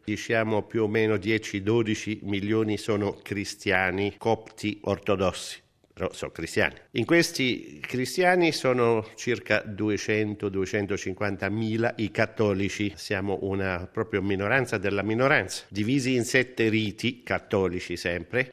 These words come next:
però abbiamo le scuole, centosessantasei scuole cattoliche, alcune scuole hanno circa tremila alunni, una cosa grande, e tutti sanno e rispettano bene le nostre scuole.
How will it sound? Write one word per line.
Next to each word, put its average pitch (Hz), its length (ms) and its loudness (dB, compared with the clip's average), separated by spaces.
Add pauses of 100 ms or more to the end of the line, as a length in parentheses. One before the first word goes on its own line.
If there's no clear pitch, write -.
però 147 420 6
abbiamo 117 840 2
le 92 260 0
scuole, 95 800 -2
centosessantasei 95 1400 -2
scuole 92 480 -2
cattoliche, 101 840 -2
alcune 92 440 -4
scuole 98 360 -2
hanno 87 420 -4
circa 85 380 -6
tremila 87 500 -4
alunni, 110 540 -2
una 85 140 -8
cosa 85 460 -4
grande, 92 560 -2
e - 160 -6
tutti 107 340 -4
sanno 113 560 0
e 98 80 0
rispettano 90 720 -4
bene 87 340 -2
le 82 140 -6
nostre 82 340 -6
scuole. 107 520 -4